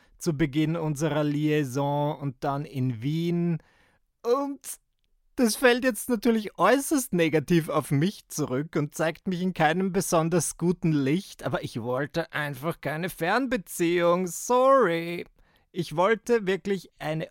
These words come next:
unkomplizierte Beziehung, wo du zu jemandem sagen kannst, „Hey, hast am Freitag Zeit, komm mal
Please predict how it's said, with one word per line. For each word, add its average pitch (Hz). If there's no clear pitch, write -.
unkomplizierte 226
Beziehung, 151
wo 156
du 160
zu -
jemandem 170
sagen 190
kannst, 196
„Hey, 240
hast -
am 170
Freitag 156
Zeit, 240
komm 175
mal 156